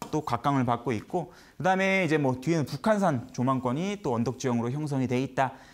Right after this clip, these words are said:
그래서 여기 같은 경우는 투자금이 현재는 육억 이상 필요하다라는 조언을 드리고 싶고요.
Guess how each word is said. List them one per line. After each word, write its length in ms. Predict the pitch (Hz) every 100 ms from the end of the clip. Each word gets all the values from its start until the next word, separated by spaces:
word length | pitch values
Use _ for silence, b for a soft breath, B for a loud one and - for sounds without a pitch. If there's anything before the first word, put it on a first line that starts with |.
| B
그래서 320 | 135 131 135
여기 220 | 131 170 214
같은 240 | 214 214
경우는 380 | 202 190 190 185
투자금이 440 | 202 208 185 175
현재는 640 | 190 190 185 190 202 -
육억 260 | 117 143 135
이상 260 | 107 123 123
필요하다라는 1000 | - 185 165 185 180 - - - - 113
조언을 300 | 107 120 117
드리고 240 | 117 113 117
싶고요. 440 | 156 - 165 196